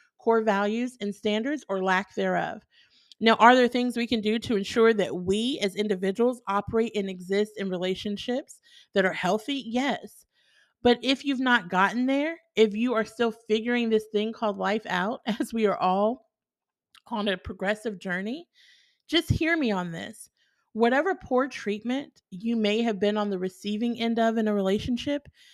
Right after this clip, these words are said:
you did not deserve that, and you are not the reason why it happened. You did not deserve that, and you are not the reason why it happened.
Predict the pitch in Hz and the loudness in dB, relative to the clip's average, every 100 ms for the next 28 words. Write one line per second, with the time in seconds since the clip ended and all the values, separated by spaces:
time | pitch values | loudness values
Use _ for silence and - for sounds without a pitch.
0 | _ _ 180 190 240 262 220 190 190 185 | _ _ -6 0 2 2 0 0 2 2
1 | 214 220 247 202 185 175 165 202 - - | 0 -2 0 2 0 -2 -6 -6 -8 -12
2 | - _ _ _ - - 202 214 226 190 | -14 _ _ _ -6 0 2 2 0 0
3 | 185 190 202 220 220 214 208 208 190 180 | -2 0 2 0 0 -2 0 0 -2 -2
4 | 165 160 - 151 139 - - - - _ | -2 -4 -8 -10 -10 -14 -16 -20 -20 _
5 | _ _ _ _ _ _ _ _ _ _ | _ _ _ _ _ _ _ _ _ _
6 | _ _ _ _ _ _ _ _ _ - | _ _ _ _ _ _ _ _ _ -8
7 | 185 214 196 180 190 190 185 214 208 277 | -2 0 0 -2 0 2 2 0 -2 -2
8 | 247 240 220 190 170 180 - - - _ | 4 4 4 2 0 -4 -10 -20 -20 _
9 | - _ _ - 202 208 196 185 190 202 | -20 _ _ -4 0 4 4 2 2 2
10 | 214 220 208 202 196 185 180 175 175 165 | 2 0 2 2 0 -2 0 -2 -4 -6
11 | 170 - 82 214 | -8 -10 -12 -14